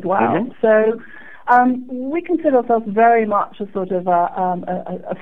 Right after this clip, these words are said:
Speaker 1: solution offering. So, you know, the services is as important to us as the product, i e, as the technology. And so whilst we have people who support the technology,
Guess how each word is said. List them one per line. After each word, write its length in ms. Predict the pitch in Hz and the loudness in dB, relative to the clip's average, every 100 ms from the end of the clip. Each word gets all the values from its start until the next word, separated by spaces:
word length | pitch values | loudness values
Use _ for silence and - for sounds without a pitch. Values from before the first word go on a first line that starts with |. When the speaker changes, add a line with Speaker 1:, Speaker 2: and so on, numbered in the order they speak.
| - | 0
Speaker 1:
solution 500 | 202 202 202 - 160 | 2 2 -2 -4 -6
offering. 480 | 156 160 - 151 139 - | -6 -8 -10 -6 -6 0
So, 260 | 190 180 180 180 - - | 4 4 4 0 -14 -4
you 60 | 226 | 0
know, 60 | |
the 120 | 214 226 - | 0 -2 0
services 800 | 285 285 277 233 - 180 180 180 - | 4 6 4 0 -6 -4 -4 -6 -4
is 160 | 208 202 202 | -2 -2 0
as 220 | 196 190 | 0 0
important 760 | 190 185 202 185 185 185 160 - | -4 -6 -2 0 -2 -4 -8 -6
to 160 | 190 180 | -4 0
us 160 | 175 - 202 | -2 -2 -4
as 180 | 180 180 | -4 -4
the 80 | 160 | -10
product, 540 | - 170 151 160 - - | -4 -4 -2 -4 -6 -2
i 120 | 170 | -2
e, 160 | 160 160 | -2 0
as 140 | 170 165 | 0 0
the 60 | 165 | -6
technology. 800 | 175 170 175 165 160 165 165 196 - - - - - | -4 -4 -2 -2 -2 -4 -8 -10 -16 -20 -18 -8 -2
And 140 | 220 | 2
so 100 | 247 | 4
whilst 320 | 254 285 302 | 6 4 4
we 120 | 247 220 | -2 -2
have 200 | 208 - | -4 -4
people 280 | 220 202 185 | -6 -6 -6
who 160 | 185 - | -6 -8
support 320 | 185 269 - | -2 -2 -2
the 80 | 185 | -2
technology, 760 | 185 185 190 165 151 190 294 | -2 0 -2 -2 -2 -4 -4